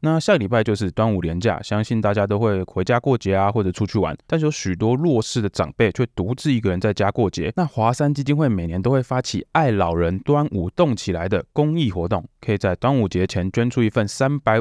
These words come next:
五十元的端午关怀礼。那关怀礼里面就会有包含日常的面线啊、麦片、肥皂、口罩，以及端午节的粽子，还有他们义工手做的香包与祝福小卡。如果有定期捐献的朋友，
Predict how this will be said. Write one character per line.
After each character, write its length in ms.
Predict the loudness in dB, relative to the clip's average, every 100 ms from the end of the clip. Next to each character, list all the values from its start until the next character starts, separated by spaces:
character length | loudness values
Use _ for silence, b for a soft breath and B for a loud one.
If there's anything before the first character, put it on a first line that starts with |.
| 0
五 120 | -4
十 180 | 0 0
元 120 | 0
的 160 | 0 -2
端 300 | 0 0 0 -2
午 160 | -4
关 200 | 0 0
怀 160 | 2 0
礼。 140 | -2 0
那 140 | 0
关 220 | 2 0
怀 180 | 0 0
礼 200 | 2 0
里 120 | 0
面 220 | 0 0 2
就 100 | 2
会 100 | 0
有 80 | 0
包 200 | 0 0
含 160 | 0
日 120 | -2 -2
常 160 | -2
的 80 | 0
面 240 | 2 0
线 240 | 0 0 2
啊、 160 | 2
麦 200 | 2 0
片、 300 | 0 0 -2
肥 260 | -2 -2 0
皂、 240 | 2 0 0
口 280 | -4 -4
罩， 240 | 0 0 0
以 100 | -4
及 140 | -4 -2
端 200 | 0 2
午 140 | 2
节 160 | 0 -2
的 100 | -2
粽 300 | 2 2 2
子， 220 | -2 -8 _
还 140 | -2 0
有 100 | 2
他 120 | 2
们 200 | 0 -2
义 180 | -2 -2
工 240 | 0 0 0
手 220 | -2 -2
做 160 | 0
的 80 | 0
香 340 | -2 -2 0 2
包 200 | 2 2
与 120 | 0
祝 180 | 0 -2
福 180 | 0 -4
小 220 | -2 -2
卡。 180 | -2 -4
如 100 | -2
果 140 | 0 2
有 140 | 2
定 240 | 2 0 0
期 200 | -2 -4
捐 180 | 0 0
献 140 | 2
的 80 | 0
朋 160 | 0 -2
友， 180 | -2